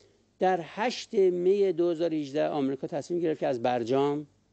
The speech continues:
خارج بشه. در بیست و یک می دو هزار و هجده مایک پومپئو، وزیر امور خارجه آمریکا، اومد دوازده ماده اعلام کرد برای اینکه، به اصطلاح، شروط آمریکا برای اینکه رژیم دوباره چیه،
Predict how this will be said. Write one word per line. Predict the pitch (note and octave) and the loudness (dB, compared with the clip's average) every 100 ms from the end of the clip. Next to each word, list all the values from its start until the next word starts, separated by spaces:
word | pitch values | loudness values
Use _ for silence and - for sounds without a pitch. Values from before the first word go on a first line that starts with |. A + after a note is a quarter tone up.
| _ _ _ _ _ _ _ _ | _ _ _ _ _ _ _ _
خارج | D#3 D3 C3+ | 0 2 0
بشه. | - - - - - _ _ - _ - | -6 -14 -18 -20 -20 _ _ -20 _ 0
در | F3+ | 0
بیست | D#3+ F3+ F#3+ - | 0 -4 -6 -6
و | |
یک | G#3 A3+ C#4 - A#3 G#3+ G3+ E3+ _ _ - | -4 -2 -2 2 2 2 0 -6 _ _ -2
می | E3 G3+ G3 F3 | 4 6 6 2
دو | E3+ | 0
هزار | D#3 E3 | -2 -2
و | |
هجده | D3+ C#3+ D3+ C#3+ | -4 -4 -2 0
مایک | C3+ C#3 - | 0 -2 -2
پومپئو، | C3+ A#2 C3+ D#3 F3 E3 _ _ _ _ _ - | -4 -2 0 2 0 -2 _ _ _ _ _ -2
وزیر | D#3 D3 F3+ G3+ D#3+ - | 0 0 0 2 2 2
امور | D3+ E3 D#3 B2+ | 0 2 0 -2
خارجه | C#3 C3 B2+ F3 | -4 -4 -2 -2
آمریکا، | D#3+ F3+ | -2 0
اومد | F3 E3+ C#3 | -2 -2 -2
دوازده | D3+ D3+ D#3 C#3 G3+ E3+ | 0 0 -2 0 -2 -2
ماده | D#3+ D3 C#3 F#3+ | -4 -4 -2 0
اعلام | F3+ D#3 D3 | 0 -2 -4
کرد | D3+ D3 D3 C#3+ _ _ _ _ | -2 -2 -2 -6 _ _ _ _
برای | D3+ E3 | -2 2
اینکه، | F3+ F#3 F3+ F3 F3 _ _ _ _ _ _ - | 2 2 0 0 -4 _ _ _ _ _ _ -12
به | |
اصطلاح، | D#3 D3+ | -6 -4
شروط | - - D#3+ C4 | -4 -2 0 2
آمریکا | A3 F#3+ F3 F#3 | 2 4 2 2
برای | D#3+ D#3 | 0 0
اینکه | E3 E3+ E3+ | 0 0 -2
رژیم | D3 B2 D#3 D#3 | -2 0 0 0
دوباره | D3 C3 C3+ C#3+ | 0 0 0 -2
چیه، | - C#3+ C3 C3+ | -2 0 0 -2